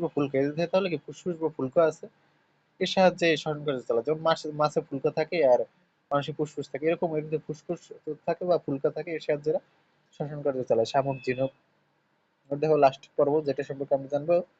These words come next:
অমেরুদণ্ড প্রাণী ভাগের একাই নোডার মাটা, ঠিক আছে? তো একাইন্স নোডার মা-, মাটা কাঁটাযুক্ত ত্বক, দেহ কাঁটাযুক্ত, দেহ পাঁচটি সমানভাবে বিভক্ত থাকে। এরা পঞ্চগড়ীয় প্রতিসম। পঞ্চগড়ীয় প্রতিসম মানে কি? এদের যেভাবে ভাঁজ করো, তুমি দেখবে কি, এ-, এরা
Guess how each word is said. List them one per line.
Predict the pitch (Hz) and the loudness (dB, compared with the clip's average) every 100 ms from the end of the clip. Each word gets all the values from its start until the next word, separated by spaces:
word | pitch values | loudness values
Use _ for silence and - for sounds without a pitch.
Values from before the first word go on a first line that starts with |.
| _ _ | _ _
অমেরুদণ্ড | 135 139 147 147 151 | 4 4 2 -2 2
প্রাণী | 151 143 151 | 2 2 0
ভাগের | 139 131 165 147 | 0 2 2 2
একাই | 143 165 151 | 4 4 4
নোডার | 147 160 147 | 4 4 2
মাটা, | 131 113 | 0 -4
ঠিক | - 180 | -6 -8
আছে? | 180 147 _ _ _ _ _ _ _ _ - | -8 -12 _ _ _ _ _ _ _ _ -4
তো | 143 | 2
একাইন্স | 151 190 185 202 - - | 4 6 4 2 -8 -18
নোডার | 151 147 165 | -14 2 4
মা-, | 165 156 139 _ 139 | 4 2 -2 _ -4
মাটা | 139 139 165 | -4 -2 -4
কাঁটাযুক্ত | - 143 151 151 - | 0 2 0 -4 -8
ত্বক, | - 160 156 | 0 2 2
দেহ | 156 | 0
কাঁটাযুক্ত, | 151 139 151 147 - - 156 170 _ _ _ - | 2 2 0 -4 -4 2 2 2 _ _ _ 0
দেহ | 147 | 2
পাঁচটি | 143 - 156 | 2 0 -2
সমানভাবে | 147 139 151 156 | -2 0 2 4
বিভক্ত | 147 143 147 - | 4 0 -2 -2
থাকে। | 151 151 156 | -4 -2 2
এরা | 160 | 2
পঞ্চগড়ীয় | 156 147 139 156 156 | 2 -2 2 4 4
প্রতিসম। | 151 143 151 165 190 _ _ _ | 2 -4 -2 -2 -2 _ _ _
পঞ্চগড়ীয় | 160 156 180 180 185 | 0 0 0 0 0
প্রতিসম | 175 180 190 190 | -4 -6 -6 -6
মানে | 196 196 | -4 -4
কি? | 202 127 117 | -4 -4 -4
এদের | 147 156 | -4 -4
যেভাবে | 147 160 165 | 0 4 6
ভাঁজ | 123 117 | 4 2
করো, | - 147 143 - _ _ _ _ | 4 4 2 -4 _ _ _ _
তুমি | 160 | -6
দেখবে | 156 151 175 | -2 -2 -2
কি, | 165 165 120 | 0 0 0
এ-, | 135 131 131 | -2 -2 -2
এরা | 139 135 | 4 8